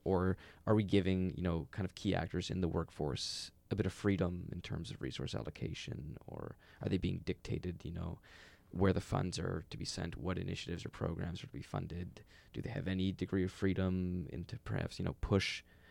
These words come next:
new policies or programs or things that they feel might, uh, better suit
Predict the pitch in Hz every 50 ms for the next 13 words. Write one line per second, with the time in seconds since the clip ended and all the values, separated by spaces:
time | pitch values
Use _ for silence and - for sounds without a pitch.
0 | - - - 95 98 95 95 98 101 101 98 98 98 98 98 90 - - 104 98
1 | 92 92 95 - 95 92 92 - - - - - 95 92 90 92 87 87 90 95
2 | - 95 - - 95 98 101 95 - 92 98 - - 101 95 92 104 104 98 -
3 | - - - - - - - - - - - - - - - - - - - -
4 | - - 101 - - - - - - - - - - - - - 95 90 92 -
5 | - - 101 95 -